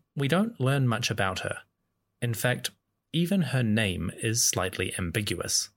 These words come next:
The wall carvings are damaged, so the hieroglyphs are difficult to read. What survives could be read as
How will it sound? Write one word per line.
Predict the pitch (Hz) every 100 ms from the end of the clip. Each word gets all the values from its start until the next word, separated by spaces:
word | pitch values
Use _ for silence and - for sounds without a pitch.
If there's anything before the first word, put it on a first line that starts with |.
| _ _ _ _
The | 139
wall | 123 151 147
carvings | - 104 101 104 101 -
are | 104 98
damaged, | 101 82 - - - _
so | - 92
the | 87 -
hieroglyphs | 107 107 143 165 - - -
are | 107 101
difficult | 98 98 107 92 90
to | - -
read. | 85 101 - - - _ _ _ _
What | 107 -
survives | - 175 107 82 90 123 - 277 -
could | - 139 143
be | 151 120
read | 98 92 95
as | - 90 90 87